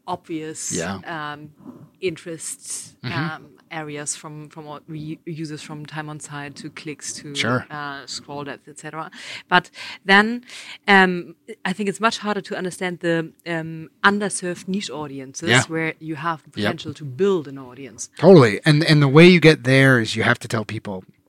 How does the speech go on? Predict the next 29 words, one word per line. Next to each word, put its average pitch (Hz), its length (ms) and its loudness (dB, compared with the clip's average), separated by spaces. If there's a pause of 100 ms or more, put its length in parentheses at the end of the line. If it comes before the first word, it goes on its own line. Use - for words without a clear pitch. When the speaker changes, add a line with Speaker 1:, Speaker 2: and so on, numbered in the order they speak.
(680)
Speaker 2:
"We 120 120 0
have 107 100 0
an 110 40 -4
expression 107 400 -4
for 104 120 -6
this. 123 180 2
This - 240 -4
is 95 80 -10
not 92 160 -10
a 85 80 -10
United 85 340 -12
States - 300 -10
expression - 400 -8
or 69 100 -14
an 73 60 -14
English - 300 -14
expression. 85 340 -14
This 87 140 -10
is 80 180 -12
a" - 140 -18 (400)
Speaker 1:
German 277 240 2
expression? 240 440 -4
Speaker 2:
No, 180 240 8
it's - 160 -2
like 127 120 -2
a, 110 80 -2
it's 110 200 -8
like 117 120 -2
an 90 80 -8